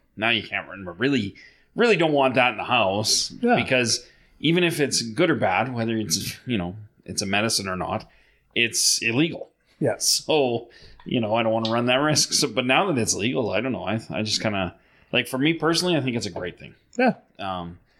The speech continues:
Speaker 1: and I don't mean me personally as far as using. I mean me
Speaker 2: Oh, dude,
Speaker 1: personally
Speaker 2: it's
Speaker 1: and my
Speaker 2: okay. You don't
Speaker 1: beliefs.
Speaker 2: have to, like, hide it, man.
Speaker 1: I
Speaker 2: We're
Speaker 1: went and bought some.
Speaker 2: I know you did.
Speaker 1: But you know what? It, I've added two
Speaker 2: <laughs>
Speaker 1: hours of sleep every night now.
Speaker 2: Nice.
Speaker 1: Yeah. So I, I think it's one of those things that it, yeah,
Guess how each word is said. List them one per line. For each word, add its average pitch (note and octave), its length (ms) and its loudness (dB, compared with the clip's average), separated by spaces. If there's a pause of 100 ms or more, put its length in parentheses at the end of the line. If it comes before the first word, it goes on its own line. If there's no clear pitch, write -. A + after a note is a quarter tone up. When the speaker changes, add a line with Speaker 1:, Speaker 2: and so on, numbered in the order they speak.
(240)
Speaker 1:
and G#2 160 -2
I A#2 40 2
don't A#2 120 -2
mean G#2 160 -2
me G#2+ 140 0
personally G#2+ 420 -2
as G2+ 100 -4
far G#2+ 160 0
as F2 140 -10
using. G2+ 340 -2
I F#2 60 -4
mean G2+ 180 0
me A2 140 2
Speaker 2:
Oh, C#3+ 80 4
dude, D3+ 180 4
Speaker 1:
personally C#3+ 160 4
Speaker 2:
it's A2+ 100 4
Speaker 1:
and D#3 80 2
my - 40 -4
Speaker 2:
okay. C#3 180 6
You B2+ 80 6
don't C3+ 140 4
Speaker 1:
beliefs. B2+ 140 4
Speaker 2:
have B2+ 100 2
to, B2+ 100 -2
like, A#2+ 200 2
hide G#2+ 260 2
it, G#2 100 -2
man. - 100 2
Speaker 1:
I D#3 120 4
Speaker 2:
We're D4 80 2
Speaker 1:
went C#4 180 4
and D4 80 -4
bought F4 240 4
some. F3 300 2 (100)
Speaker 2:
I A2+ 100 2
know B2 120 4
you C3 100 2
did. A2 160 2
Speaker 1:
But F#3 120 4
you F3+ 100 2
know F3 80 4
what? F3 260 4
It, C#3+ 240 -4
I've B2+ 160 2
added A#2+ 300 2
two D#3 180 2
Speaker 2:
<laughs> D3 40 6
Speaker 1:
hours C#3+ 260 2
of B2 40 -4
sleep C#3 280 0
every G#2 200 -2
night F2 200 -8
now. - 160 -12 (600)
Speaker 2:
Nice. - 600 -6
Speaker 1:
Yeah. E3+ 240 2 (400)
So F#3+ 340 2 (160)
I, F#3 200 2
I G#3 60 2
think C#4 180 0
it's A3 120 2
one G3 140 2
of G3 60 2
those D#3+ 220 2
things C3+ 320 0
that A#2+ 120 0
it, G#2+ 180 -2
yeah, F#2+ 160 -10